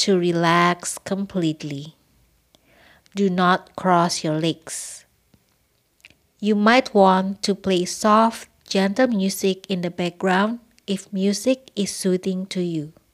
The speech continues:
Allow your eyes to close. Now focus on your breathing,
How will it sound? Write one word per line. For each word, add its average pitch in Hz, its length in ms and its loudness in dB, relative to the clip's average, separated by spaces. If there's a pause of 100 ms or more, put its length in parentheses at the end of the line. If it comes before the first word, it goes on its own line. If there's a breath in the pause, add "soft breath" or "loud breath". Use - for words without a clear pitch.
(3750)
Allow 220 380 6
your 214 320 4
eyes 180 500 4
to 180 140 -4
close. - 840 -4 (2250)
Now 175 220 4
focus 214 840 2
on 226 200 4
your 254 140 6
breathing, 185 840 0